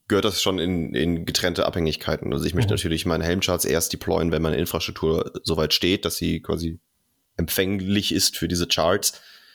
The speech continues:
Speaker 1: Also das heißt, für mich sind das schon zwei, äh, getrennte, ähm, ja, Aufgabenbereiche und auch zwei getrennte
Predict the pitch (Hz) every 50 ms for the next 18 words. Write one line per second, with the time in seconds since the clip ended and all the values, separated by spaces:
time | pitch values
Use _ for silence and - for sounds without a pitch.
0 | - _ _ _ _ _ _ _ _ _ _ _ _ _ _ _ - 80 82 87
1 | 85 82 - - 90 90 87 95 98 92 90 - - 92 87 82 - - - 85
2 | 78 78 80 78 73 - - - - - - - - 50 - 80 - - 87 85
3 | 82 92 87 80 78 - - - - - - - 80 82 78 76 76 76 76 76
4 | 76 - - 80 - - 95 104 - - 90 85 90 85 82 78 78 80 87 85
5 | - - 92 87 82 80 80 80 82 80 - - - - 82 82 80 - 82 -
6 | - 85 82 80 - - 82 82 82 80 -